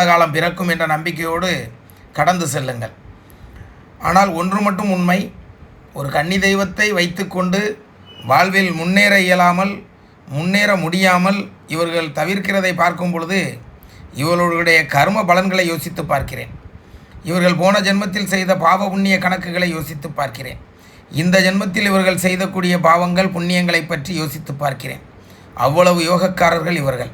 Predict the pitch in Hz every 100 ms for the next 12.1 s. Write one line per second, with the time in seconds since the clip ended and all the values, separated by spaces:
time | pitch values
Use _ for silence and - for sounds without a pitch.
0 | - - - - - 110 160 175 180 185
1 | 180 170 165 185 180 151 185 123 - -
2 | - - - - - - - - - -
3 | - - - - 147 143 147 147 180 175
4 | 170 165 160 151 147 143 143 - - -
5 | - - - - - - - - - -
6 | - - 143 156 165 - 170 196 196 175
7 | 180 196 185 175 165 147 139 160 175 180
8 | - - - - - - - 175 196 196
9 | 190 190 196 175 180 175 151 143 143 131
10 | - 120 143 160 - - - - - -
11 | - - - - 156 196 180 165 143 123